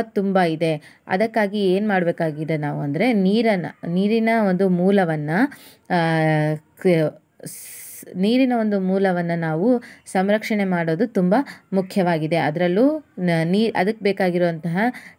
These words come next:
ಟ್ಯಾಂಕ್‌ಗಳನ್ನ ನಾವು ಕಟ್ಟಬೇಕಾಗುತ್ತೆ. ಮತ್ತೆ ಅಂಡರ್‌ಗ್ರೌಂಡ್ ವಾಟರ್, ಅಂದ್ರೆ ಭೂಮಿಯಿಂದ ಬರುವಂತಹ ನೀರನ್ನ, ಅಂದ್ರೆ ಹೆಚ್ಚಾಗಿ ನಾವೇನು, ಆ, ಬೋರ್‌ವೆಲ್ಸ್‌ಗಳನ್ನ ಹಾಕ್ತೀವಲ್ಲ,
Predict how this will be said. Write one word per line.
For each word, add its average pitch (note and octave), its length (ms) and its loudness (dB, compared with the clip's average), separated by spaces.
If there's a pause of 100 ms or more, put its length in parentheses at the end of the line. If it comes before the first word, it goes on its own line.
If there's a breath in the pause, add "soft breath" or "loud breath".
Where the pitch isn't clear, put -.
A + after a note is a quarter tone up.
ಟ್ಯಾಂಕ್‌ಗಳನ್ನ G3 600 0 (180)
ನಾವು D#3+ 280 -2
ಕಟ್ಟಬೇಕಾಗುತ್ತೆ. D#3+ 760 -2
ಮತ್ತೆ G#3+ 380 0 (420 loud breath)
ಅಂಡರ್‌ಗ್ರೌಂಡ್ G3+ 520 0
ವಾಟರ್, D#3 320 -2
ಅಂದ್ರೆ F#3+ 480 0
ಭೂಮಿಯಿಂದ F#3 680 -2
ಬರುವಂತಹ D#3+ 520 -2
ನೀರನ್ನ, D#3 400 -4
ಅಂದ್ರೆ D3+ 340 -2
ಹೆಚ್ಚಾಗಿ F#3+ 600 -2
ನಾವೇನು, F#3+ 400 0 (420 loud breath)
ಆ, D#3+ 380 0
ಬೋರ್‌ವೆಲ್ಸ್‌ಗಳನ್ನ G3+ 800 0
ಹಾಕ್ತೀವಲ್ಲ, E3 440 -4